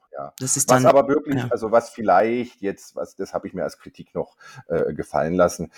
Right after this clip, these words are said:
Speaker 1: ähm, die, wir haben einen Urlaub ja gemacht auf dem Obersteinberg.
Speaker 2: Ja.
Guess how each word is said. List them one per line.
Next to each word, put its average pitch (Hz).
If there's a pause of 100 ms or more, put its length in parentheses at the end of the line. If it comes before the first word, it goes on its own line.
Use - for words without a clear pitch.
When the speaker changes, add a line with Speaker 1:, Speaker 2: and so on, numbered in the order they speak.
(260)
Speaker 1:
ähm, 82 (420)
die, 82
wir 87
haben 113
einen 101
Urlaub 110
ja 95
gemacht 87
auf -
dem 90
Obersteinberg. 80 (320)
Speaker 2:
Ja. 120